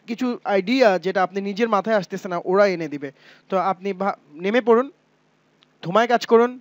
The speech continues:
একদম ফ্রি এবং the most powerful social media, আমি বলবো মার্কেটারদের জন্য। এবং মার্কেটাররা এখানে নেই, I mean, আমাদের বাংলাদেশি, ইন্ডিয়ান and পাকিস্তানি স্প্যামাররা, আমাদের most of the marketer spammer। আপনি ঠিক মতো truly জানেন, আপনি হার্টে হাত দিয়ে বলেন,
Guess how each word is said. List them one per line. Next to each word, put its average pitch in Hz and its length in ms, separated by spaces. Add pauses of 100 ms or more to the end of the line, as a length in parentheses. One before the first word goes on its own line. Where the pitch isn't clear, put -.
(140)
একদম 185 280
ফ্রি 233 320 (280)
এবং 180 300
the 170 140 (280)
most 233 180
powerful 196 600
social 175 280
media, 160 140
আমি 196 260
বলবো 165 360
মার্কেটারদের 165 560
জন্য। 135 260 (260)
এবং 208 320 (360)
মার্কেটাররা 220 720 (340)
এখানে 208 400
নেই, 190 420 (200)
I 170 100
mean, 180 240
আমাদের 190 360
বাংলাদেশি, 202 800
ইন্ডিয়ান 202 340
and 180 120
পাকিস্তানি 190 540
স্প্যামাররা, 196 800 (500)
আমাদের 185 320
most 180 240
of 220 80
the 208 140
marketer 190 440
spammer। 196 520
আপনি 185 260 (260)
ঠিক 294 180
মতো 247 180
truly 269 380
জানেন, 175 220
আপনি 160 180
হার্টে 202 300
হাত 214 140
দিয়ে 175 180
বলেন, 147 240